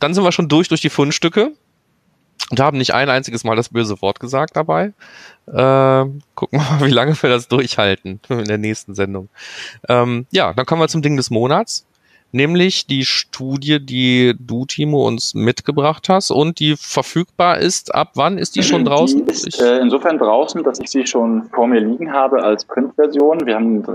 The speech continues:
Speaker 2: gewartet, bis sie als, ähm, Printversion fertig ist und, ähm,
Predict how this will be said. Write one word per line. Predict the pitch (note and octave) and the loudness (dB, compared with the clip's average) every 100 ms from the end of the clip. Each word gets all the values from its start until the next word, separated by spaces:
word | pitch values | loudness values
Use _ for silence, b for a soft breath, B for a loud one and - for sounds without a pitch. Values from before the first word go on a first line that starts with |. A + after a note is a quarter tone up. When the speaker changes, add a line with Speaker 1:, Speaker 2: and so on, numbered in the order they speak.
| G2+ | -2
Speaker 2:
gewartet, | F#2 F#2+ A#2+ C3 - | 0 2 0 -4 -4
bis | G#2+ - | -8 -2
sie | A2 G#2+ | 0 2
als, | F#2+ G2+ - - | 2 0 -2 -2
ähm, | G2 G2 F#2+ | 2 2 0
Printversion | F#2+ A2 A2+ - _ _ _ _ _ - G#2 G2 G#2 G#2 | -2 -2 -2 -6 _ _ _ _ _ -2 0 4 4 2
fertig | G2+ A2+ - | 0 0 0
ist | - G#2 | -2 -2
und, | G2+ G2+ G2+ G2 F#2+ | -2 -2 -2 0 0
ähm, | F#2 F2+ F2 | 0 -2 -6